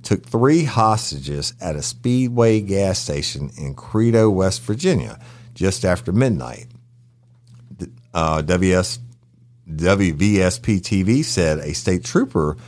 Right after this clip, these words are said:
was visiting the gas station when he observed Maynard behind the counter and recognized him as the suspect in the manhunt.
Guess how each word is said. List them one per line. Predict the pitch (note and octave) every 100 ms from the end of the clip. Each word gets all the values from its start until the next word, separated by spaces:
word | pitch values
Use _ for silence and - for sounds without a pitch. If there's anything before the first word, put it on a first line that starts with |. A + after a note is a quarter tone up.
| - - -
was | E2 D2
visiting | D#2 C#3 - D4+ D3+ D2+
the | C2+
gas | C2+ C#2 C#2
station | - C#2 C2+ D2 C#2
when | C2+ E2 D#2
he | G#2 A#2
observed | F2 F#2 F2+ D#2+
Maynard | A2 A2+ D2 D2+ D2+ - - - -
behind | D2 F#2+ A#2 D#3
the | F#3+
counter | - D#2 C2+ C2+ E2+ B2
and | - F2+ F2+
recognized | C3 A#2+ D#2+ C#2+ C#2+ E2 -
him | C#2 D2
as | E2+ -
the | C#2
suspect | - C2 - - F2 -
in | A#2+ C3
the | C#3
manhunt. | E3+ D#3 F#2 B2 -